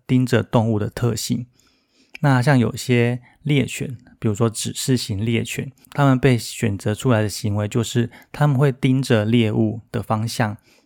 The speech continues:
但是却会定格不动，抬起一只脚，告诉猎人说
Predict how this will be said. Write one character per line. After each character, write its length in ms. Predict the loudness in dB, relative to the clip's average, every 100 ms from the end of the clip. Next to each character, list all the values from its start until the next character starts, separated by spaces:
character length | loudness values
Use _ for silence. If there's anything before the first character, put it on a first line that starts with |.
| _
但 160 | 0 2
是 160 | 0
却 180 | -2 -2
会 180 | -2 -2
定 240 | 0 -2
格 200 | 0 -6
不 140 | -6 -2
动， 300 | 0 0 -2
抬 160 | -6
起 200 | -6 -4
一 40 | -6
只 200 | -6 -6
脚， 280 | -6 -8 _
告 140 | -4 -4
诉 180 | -2
猎 140 | -2 0
人 180 | -2 -8
说 380 | -6 -6 -6